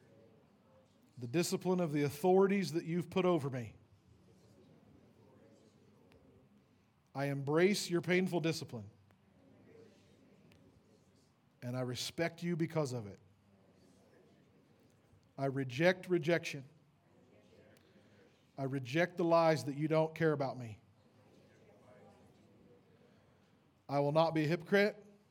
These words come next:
I reject perfectionism. I reject self-defense. And I cast out all excuses.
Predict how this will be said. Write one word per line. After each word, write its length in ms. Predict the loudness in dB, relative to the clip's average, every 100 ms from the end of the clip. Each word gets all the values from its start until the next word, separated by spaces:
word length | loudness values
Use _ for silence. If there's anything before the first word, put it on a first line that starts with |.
| _ -20 -20 -20 -20 -20 -20 -20 -20 -20 -8
I 60 | -4
reject 460 | -4 0 0 0
perfectionism. 840 | -6 -2 -2 0 -2 0 0 -4 -6 -10 -20 -20 _ _ _ _ -20 -20 _ _ _ _ -20 _ -4
I 60 |
reject 460 | -2 -2 2 2 2
self-defense. 960 | 2 2 2 -2 -2 -2 -2 -4 -12 -14 _ _ _ _ -20 -20 _ _ -20 -20 _ _ -20 -20 -20 -20 _ _ -8
And 160 | -2
I 140 | 0 0
cast 520 | -2 0 2 2 0
out 200 | 2 2
all 220 | 4 4 4
excuses. 720 | 0 -4 -4 -4 -8 -14